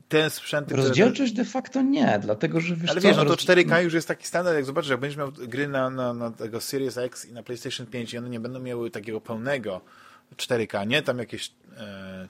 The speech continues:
Speaker 1: chessboxy,
Speaker 2: Oj,
Speaker 1: czy
Speaker 2: tu się
Speaker 1: coś
Speaker 2: nie
Speaker 1: tam.
Speaker 2: zgodzę, tu się nie zgodzę, dlatego że rozdzielczość przestała już mieć znaczenie ze względu na algorytmy,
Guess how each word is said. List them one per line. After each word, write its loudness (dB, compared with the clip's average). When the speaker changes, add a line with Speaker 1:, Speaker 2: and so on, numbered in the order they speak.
Speaker 1:
chessboxy, -2
Speaker 2:
Oj, 8
Speaker 1:
czy 2
Speaker 2:
tu 0
się -2
Speaker 1:
coś 6
Speaker 2:
nie 6
Speaker 1:
tam. 6
Speaker 2:
zgodzę, 2
tu -6
się 2
nie 6
zgodzę, 4
dlatego 0
że 2
rozdzielczość 2
przestała 4
już 6
mieć 4
znaczenie 0
ze 0
względu 2
na 6
algorytmy, 4